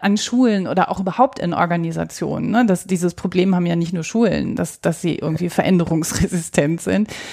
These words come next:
ähm, dass man da auch mal ein Stück weit einfach ohne zu fragen, was ausprobiert und so ein bisschen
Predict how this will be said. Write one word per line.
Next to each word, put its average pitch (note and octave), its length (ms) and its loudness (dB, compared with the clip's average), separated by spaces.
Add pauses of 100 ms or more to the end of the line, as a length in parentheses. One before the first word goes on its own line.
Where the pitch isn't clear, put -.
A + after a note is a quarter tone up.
(220)
ähm, E3+ 340 4
dass F#3 180 2
man G3 160 6
da - 180 4
auch F3 100 0
mal F#3 100 4
ein F3+ 100 2
Stück - 280 -4
weit F3 180 6 (480)
einfach F3 500 0 (400)
ohne F3 260 2
zu E3+ 140 -4
fragen, D#3+ 640 0
was E3 160 0
ausprobiert D3+ 720 0
und D#3 100 -2
so E3 80 -6
ein - 20 -2
bisschen D3+ 520 -2